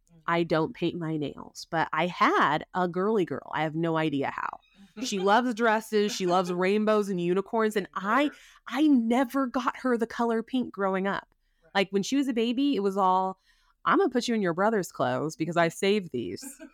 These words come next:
Speaker 2: So whatever you get is what you get. The first time I took her to Target, she was like, "I want that." It was the frilliest, most rainbow dress that I'd ever seen in my life. And from that point on,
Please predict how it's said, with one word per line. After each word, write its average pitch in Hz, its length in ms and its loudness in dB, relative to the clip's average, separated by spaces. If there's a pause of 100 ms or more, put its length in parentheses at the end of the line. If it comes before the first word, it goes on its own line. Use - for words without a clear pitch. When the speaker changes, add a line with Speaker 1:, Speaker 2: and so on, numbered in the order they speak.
(340)
Speaker 2:
So 170 540 2
whatever 185 380 2
you 175 180 2
get 196 160 2
is 170 140 -2
what 175 200 -2
you 160 60 -6
get. 170 220 0
The 160 60 -10
first 220 260 -2
time 220 100 0
I 214 60 2
took 208 200 -2
her 208 80 -2
to 180 120 -2
Target, 208 480 0
she 190 120 -6
was 175 140 -2
like, 180 260 -2
"I 175 260 4
want 160 540 0
that." 143 300 0 (100)
It 196 80 -4
was 185 180 -4
the 180 100 -4
frilliest, 254 720 0
most 202 200 0
rainbow 214 720 2
dress 175 480 0
that 165 100 -2
I'd 160 120 2
ever 175 200 0
seen 190 180 -4
in 190 80 0
my 185 140 0
life. 151 240 0
And 156 100 -8
from 160 140 -2
that 170 240 2
point 190 220 0
on, 160 300 2